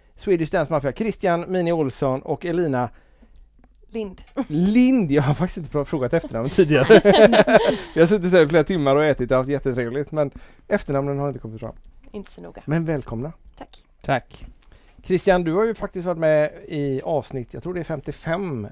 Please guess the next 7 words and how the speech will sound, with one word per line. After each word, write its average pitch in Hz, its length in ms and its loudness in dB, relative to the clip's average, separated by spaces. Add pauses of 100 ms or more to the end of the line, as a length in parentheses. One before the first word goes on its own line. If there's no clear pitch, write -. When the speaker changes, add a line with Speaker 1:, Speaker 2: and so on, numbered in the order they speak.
(120)
Speaker 1:
och - 380 -14
en 139 160 -8
liten 123 320 -10
skvätt - 580 -12
i 139 140 -14
nittioett 123 560 -12
också. 95 340 -12